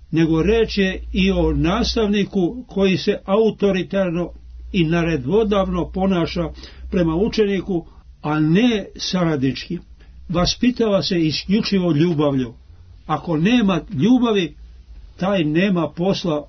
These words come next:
u nastavničkom pozivu. Učenik može da pogreši,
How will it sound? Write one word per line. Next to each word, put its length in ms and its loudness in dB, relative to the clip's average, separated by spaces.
u 200 2
nastavničkom 760 -2
pozivu. 520 -4
Učenik 680 2
može 420 0
da 140 -2
pogreši, 680 -2